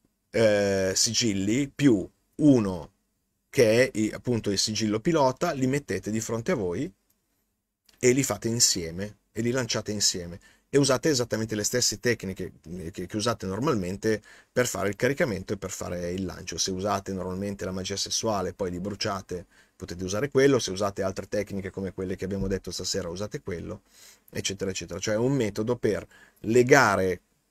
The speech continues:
tanti piccoli pezzi di un problema che vi può apparire come insormontabile nel suo complesso, a qualcosa che si è già verificato,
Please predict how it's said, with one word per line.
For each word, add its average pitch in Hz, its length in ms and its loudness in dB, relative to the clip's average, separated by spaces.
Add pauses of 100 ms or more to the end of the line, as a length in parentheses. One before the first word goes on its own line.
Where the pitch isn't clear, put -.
(920)
tanti 165 340 4
piccoli 123 420 0
pezzi 107 340 0
di 104 80 -4
un 98 100 -4
problema 95 580 -4 (460)
che 113 100 0
vi 104 140 2
può 110 240 4
apparire 104 800 2
come 101 240 -2
insormontabile 95 800 -2
nel 87 160 -6
suo - 160 -2
complesso, 113 680 -2 (360)
a 120 120 -2
qualcosa 123 440 2
che 98 80 -4
si - 140 0
è - 20 -4
già 113 160 2
verificato, 110 880 -4